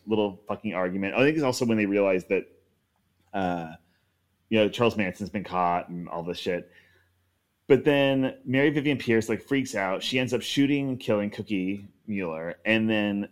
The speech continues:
they don't know what to do, so they, like, throw her body behind the couch, and they end up tying up Ricky, and then Divine and Mink Stole shows up, and then they have this you know, whole showdown, and then they end up killing Mary Vivian Pierce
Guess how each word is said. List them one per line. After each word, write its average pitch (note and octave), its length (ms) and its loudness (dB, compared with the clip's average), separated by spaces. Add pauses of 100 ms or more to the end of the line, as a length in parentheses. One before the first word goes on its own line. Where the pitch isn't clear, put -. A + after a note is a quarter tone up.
(120)
they A2+ 160 -2
don't B2+ 100 0
know - 20 0
what A#2+ 60 -4
to A2 40 -6
do, G#2 140 0
so A#2+ 120 -4
they, A2+ 100 4
like, G2+ 380 0 (460)
throw C3+ 220 4
her C#3 120 2
body G#2+ 300 4
behind G2+ 260 0
the G2+ 60 -2
couch, F2 560 -2
and G#2 160 -2
they G#2+ 100 2
end A2 120 2
up A2+ 100 -4
tying B2 320 -4
up C3 160 -4
Ricky, F#2 540 -4 (340)
and B2 140 0
then B2+ 160 2
Divine A#2+ 800 0
and A2+ 140 2
Mink G#2+ 180 -2
Stole C3+ 300 2
shows B2+ 340 0
up, A#2+ 280 0
and A2+ 80 -4
then A2+ 80 -2
they A2+ 100 -2
have G#2 200 -4
this G#2 220 -4 (360)
you G#2+ 100 0
know, F#2 220 -4
whole A2+ 220 0
showdown, C3 800 0
and G#2 200 -2
then G2+ 340 -4
they A2+ 240 2
end B2 160 0
up A2 120 -4
killing G#2 640 -2 (380)
Mary A#2 240 4
Vivian G2+ 340 -2
Pierce A2 800 0